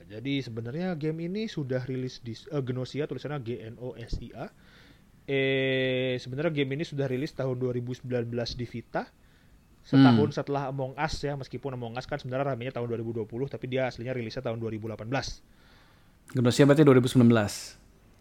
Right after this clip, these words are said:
Speaker 1: Ya, Gnosia dua ribu sembilan belas. Nah, saya tapi nggak tahu ya apakah beneran terinspirasi sama Among Us atau enggak. Eh, tapi menurut saya sih daripada Among Us dia lebih ke werewolf ya.
Speaker 2: Hmm.
Speaker 1: Werewolf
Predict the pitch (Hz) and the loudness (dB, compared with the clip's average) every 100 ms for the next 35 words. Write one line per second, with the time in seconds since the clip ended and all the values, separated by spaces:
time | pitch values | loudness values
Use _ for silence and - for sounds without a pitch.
0 | 131 143 143 123 120 117 143 135 120 120 | -4 2 2 2 -2 -2 0 0 -2 -6
1 | 113 120 - - 160 143 170 190 160 139 | -4 -4 -4 -4 2 6 6 6 6 6
2 | 143 165 131 110 - 127 135 131 131 127 | 6 6 6 0 -4 -2 -2 0 -2 -2
3 | 123 123 127 127 131 - 127 117 117 113 | -4 -6 -6 -6 -6 -8 -8 -8 -8 -8
4 | 117 - 120 104 95 110 - - - - | -10 -12 -12 -12 -8 -6 -6 -8 -14 -14
5 | - - - - - 135 131 131 131 127 | -14 -14 -16 -12 -4 -2 0 0 0 -2
6 | 123 123 180 175 156 139 - 123 143 - | -4 -2 2 2 2 -2 -2 0 2 2
7 | 170 131 123 127 127 117 117 113 147 147 | 2 0 -2 -4 -4 -6 -6 -6 -4 0
8 | 135 117 123 - 120 113 117 120 113 101 | 0 0 -6 -8 -4 -2 0 0 -2 -6
9 | 101 - - - - 127 123 113 104 104 | -14 -18 -20 -20 -2 4 6 6 4 0
10 | 107 123 139 | -2 0 0